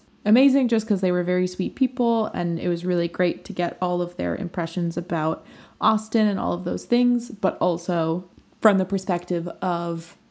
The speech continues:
you know, for anybody listening who might be planning or hoping to go to a G P, you know,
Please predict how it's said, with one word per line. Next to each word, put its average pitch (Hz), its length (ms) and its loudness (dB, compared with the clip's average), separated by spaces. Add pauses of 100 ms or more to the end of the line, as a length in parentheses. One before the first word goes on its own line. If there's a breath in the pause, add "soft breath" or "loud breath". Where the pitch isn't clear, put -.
you 196 140 0
know, 98 160 -4
for - 320 -4
anybody 180 640 2
listening 175 520 -2
who 180 140 0
might 165 300 -6
be 143 320 -2 (220)
planning 208 420 2
or 180 80 0
hoping 175 340 -2
to 175 120 -2
go 175 320 -2
to 269 240 0
a 277 40 0
G 277 220 2
P, 302 540 2 (360 loud breath)
you 208 120 6
know, 147 220 -2